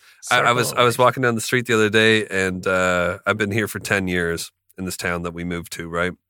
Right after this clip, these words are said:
Speaker 1: And we're strangers when we came in, but now people know us and whatever. So I've been here for a decade. And this guy that I knew, he was seventy years old when I got here. And I used to drink with him at the bar. And I loved the guy. Loved him. He was like a grandfather to me, kind of. We would go, we would go, um,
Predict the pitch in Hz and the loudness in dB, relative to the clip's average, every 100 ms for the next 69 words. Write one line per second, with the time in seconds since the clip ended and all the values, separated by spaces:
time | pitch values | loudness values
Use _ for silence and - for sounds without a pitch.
0 | _ 92 98 98 - 95 90 90 98 85 | _ -6 -2 -2 -2 -4 -4 -6 -8 -8
1 | 92 90 90 85 87 87 98 90 82 76 | -6 -4 -4 -2 -4 -6 -12 -12 -12 -12
2 | - 82 80 76 - - 101 139 139 - | -12 -12 -10 -10 -4 -2 0 2 2 2
3 | 101 98 110 - 90 - _ _ _ _ | -2 0 -2 0 -6 -8 _ _ _ _
4 | _ _ _ _ 110 107 98 - 104 120 | _ _ _ _ -2 -2 -2 2 4 4
5 | 104 90 87 101 92 90 - - - - | 4 2 -2 -4 -6 -8 -10 -14 -20 -20
6 | - _ _ _ _ _ - - - 127 | -20 _ _ _ _ _ -12 -8 0 2
7 | 127 123 113 101 95 90 87 87 87 85 | 4 2 2 2 0 0 0 0 -2 0
8 | 82 82 78 71 85 - 87 95 90 - | 0 0 -4 -4 -4 -6 -6 -4 -4 -4
9 | 95 87 85 - 85 82 85 82 85 120 | -4 -4 -6 -6 -2 2 2 0 2 2
10 | 107 80 - - - _ _ _ - 120 | 2 -2 -8 -10 -12 _ _ _ 2 2
11 | 113 87 - _ _ _ 98 104 90 90 | 2 -4 -18 _ _ _ -6 -4 -6 -2
12 | 101 104 92 90 82 - 87 - 85 87 | -2 -2 -2 -4 -6 -10 -10 -8 -8 -6
13 | 87 92 90 87 98 95 92 85 82 73 | -8 -6 -8 -6 -10 -8 -6 -6 -6 -8
14 | 73 | -12